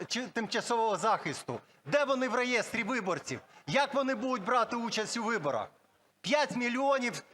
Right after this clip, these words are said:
тимчасово переміщених осіб, як вони можуть брати участь у виборах? Де вони сьогодні в реєстрі виборців? Як будуть захищені їхні права на участь,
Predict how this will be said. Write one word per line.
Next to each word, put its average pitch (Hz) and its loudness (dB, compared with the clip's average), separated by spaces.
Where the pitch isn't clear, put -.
тимчасово 262 0
переміщених 247 -2
осіб, 247 -2
як 269 2
вони 285 2
можуть 254 2
брати 254 2
участь 240 -4
у 247 -2
виборах? 190 0
Де 285 2
вони 254 2
сьогодні 247 2
в 214 0
реєстрі 240 -2
виборців? 196 -2
Як 254 2
будуть 247 -2
захищені 233 -2
їхні 226 -4
права 226 2
на 208 4
участь, 262 0